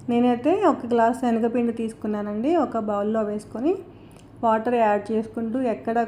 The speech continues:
కూడా ఉండలు లేకుండా కలిపేసుకోవాలి.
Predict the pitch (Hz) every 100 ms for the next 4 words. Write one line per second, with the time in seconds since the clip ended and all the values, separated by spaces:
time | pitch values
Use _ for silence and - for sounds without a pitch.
0 | 233 220 320 381 - - - 254 233 233
1 | 240 226 220 214 214 214 208 202 202 -
2 | 202 196 254